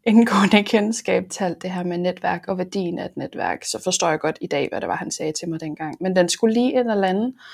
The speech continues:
fordi jeg dengang bare var rigtig meget i nuet og ret kortsigtet i forhold til mit liv dengang, fordi jeg skulle have et studiejob, jeg skulle have et studiejob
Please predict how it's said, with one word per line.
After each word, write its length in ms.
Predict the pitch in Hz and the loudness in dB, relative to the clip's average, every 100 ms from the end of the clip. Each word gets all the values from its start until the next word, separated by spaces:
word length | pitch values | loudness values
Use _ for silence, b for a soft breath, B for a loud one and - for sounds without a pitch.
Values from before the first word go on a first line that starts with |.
| B B B B B - | B B B B B -2
fordi 240 | 220 226 214 | 0 2 2
jeg 100 | 202 | 6
dengang 520 | 240 226 208 196 214 - | 6 6 4 4 2 4
bare 260 | 190 196 | 6 6
var 160 | 202 196 | 4 6
rigtig 360 | 196 - 226 | 2 4 2
meget 720 | 208 196 185 196 185 190 196 - _ _ _ _ _ _ _ _ | 4 4 6 6 6 4 0 -10 _ _ _ _ _ _ _ _
i 100 | 214 | 2
nuet 500 | 214 226 233 196 185 - | 4 6 6 6 2 0
og 440 | 202 190 202 - | 0 2 0 4
ret 200 | 202 208 | 4 2
kortsigtet 760 | - 202 208 - - 220 - 220 | -6 -2 0 0 -2 -4 -6 -6
i 60 | |
forhold 540 | 190 202 190 190 196 202 | -4 0 2 2 0 -2
til 580 | - 214 190 190 202 185 | -4 -2 -2 -2 -4 -4
mit 240 | 98 95 101 | -4 -4 -2
liv 200 | 107 - | -4 -2
dengang, 500 | 190 190 185 180 - | -2 0 -2 -4 -6
fordi 440 | 202 190 190 - b b b b b b | -6 -4 -4 -6 b b b b b b
jeg 100 | 190 | -4
skulle 200 | - 196 | 0 2
have 60 | |
et 80 | 190 | 2
studiejob, 540 | - 220 196 202 190 180 | 2 -2 -4 0 0 0
jeg 80 | |
skulle 160 | 180 190 | -2 -4
have 60 | - | -2
et 40 | |
studiejob 520 | - 196 185 196 180 | -2 -2 -4 -4 -6